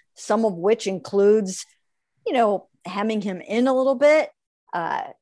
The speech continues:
a-, as we have mentioned on this podcast, um, you know, he's not taking as many chances. They probably are being a little bit more conservative with him, in part because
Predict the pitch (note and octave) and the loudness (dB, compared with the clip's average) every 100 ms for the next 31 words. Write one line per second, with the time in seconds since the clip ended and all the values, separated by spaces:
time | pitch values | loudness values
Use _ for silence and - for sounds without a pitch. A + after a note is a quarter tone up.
0 | _ F#3 - F3+ F3 G3 F#3+ F3 F#3+ G3 | _ -6 -2 -4 -2 -2 -2 -2 -6 -4
1 | A3 F#3 F#3 - F#3 E3+ F3 A3 A#3 E4+ | -4 -4 -6 -10 -4 -4 -4 -6 -6 -6
2 | - - _ _ _ _ F#3 E3+ D#3+ - | -12 -20 _ _ _ _ -8 -6 -6 -10
3 | - _ _ G#3 F#3 F3+ F3 _ - - | -14 _ _ -4 0 0 -2 _ -18 -6
4 | G#3 D#3 E3+ F3 - A#3+ B3+ A3+ G#3+ G#3+ | -4 -4 -4 -4 -4 -4 -4 -4 -6 -6
5 | G#3+ A3 - G3 A#3+ D#4 F#4 G3+ F3+ E3 | -6 -6 -6 -4 -4 -6 -4 -4 -4 -2
6 | E3 F3 E3+ F3 F#3 F#3 E3 F3 F3+ F#3 | -4 -2 -2 -2 -4 -6 -6 -4 -2 -2
7 | D#3+ _ _ _ _ - F#3+ G3 G3 F#3 | -4 _ _ _ _ -8 -2 -2 -2 -6
8 | F#3+ F3+ G3 F#3 D#3+ F#3 G3+ A#3 B3 C4+ | -4 -4 -4 -6 -6 -6 -6 -6 0 -2
9 | - - F3+ F3+ G3 F3 G3 F3 | -2 -2 -2 -2 -8 -6 -2 -2